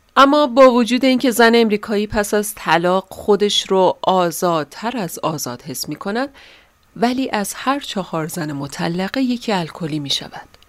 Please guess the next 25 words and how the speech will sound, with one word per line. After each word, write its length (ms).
و 60
میزان 600
خودکشی 640
میان 360
آنها 460
سه 340
برابر 720
زنان 540
شوهردار 760
است. 280
در 160
بخشی 360
از 180
اعلامیهٔ 760
فمینیسا 640
اومده 560
باید 520
زنان 440
را 120
ترغیب 580
کنیم 280
تا 220
شوهران 640
خود 280
را 120